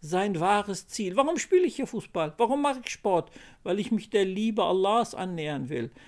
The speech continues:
Klar, natürlich, Fußball ist nicht Billard.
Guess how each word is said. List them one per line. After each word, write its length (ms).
Klar, 400
natürlich, 840
Fußball 420
ist 160
nicht 220
Billard. 600